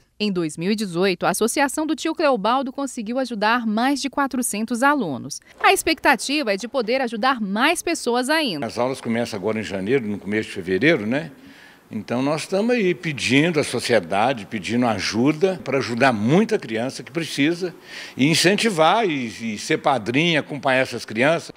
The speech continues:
Speaker 1: A arrecadação é feita uma vez ao ano, com apoio de voluntários.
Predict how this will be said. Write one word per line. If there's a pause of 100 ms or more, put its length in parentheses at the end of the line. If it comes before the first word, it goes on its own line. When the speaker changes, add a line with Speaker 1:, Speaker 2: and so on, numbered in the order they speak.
Speaker 1:
A
arrecadação
é
feita
uma
vez
ao
ano, (160)
com
apoio
de
voluntários.